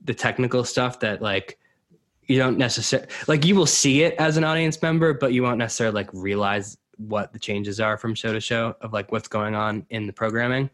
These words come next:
Um, so that's mostly what I was working on in between those, in, in between that time. And then personally and emotionally,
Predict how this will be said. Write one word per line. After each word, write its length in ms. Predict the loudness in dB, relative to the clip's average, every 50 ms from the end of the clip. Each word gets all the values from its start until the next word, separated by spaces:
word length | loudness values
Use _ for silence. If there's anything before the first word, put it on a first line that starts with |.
| _ _ -20 -20 -20 -20 -20 _ _ -2
Um, 280 | 0 0 0 0 -2
so 140 | 0 0 2
that's 300 | 2 2 0 -4 -4 0
mostly 400 | 2 4 4 4 2 0 -4 -6
what 120 | -4 -4 -4
I 60 | -4
was 120 | -6 -8
working 360 | -6 -6 -6 -6 -6 -6 -4 -2
on 260 | -2 -2 -2 -2 -2
in 120 | 0 0 0
between 300 | 0 0 0 2 4 4
those, 380 | 4 4 2 0 -4 -6 -12 -20 _ _ _ _ _ _ _ _ _ _ _
in, 160 | -6 -6 -4 -4
in 100 | -4 -4
between 220 | -4 -4 -4 -2 -2
that 160 | -2 -2 -2
time. 400 | -2 -2 0 2 2 2 0 -2 -4 _ _ -20 _ _ _ _ _ -6
And 240 | -2 0 2 2 2
then 500 | 2 2 2 2 2 2 2 0 0 -4 _ _ _ _ -6
personally 760 | 0 2 2 2 2 2 0 0 0 0 0 0 0 0 0
and 100 | 0 0
emotionally, 760 | 2 2 2 2 2 0 -2 -4 -4 -4 -4 -6 -6 -6 -6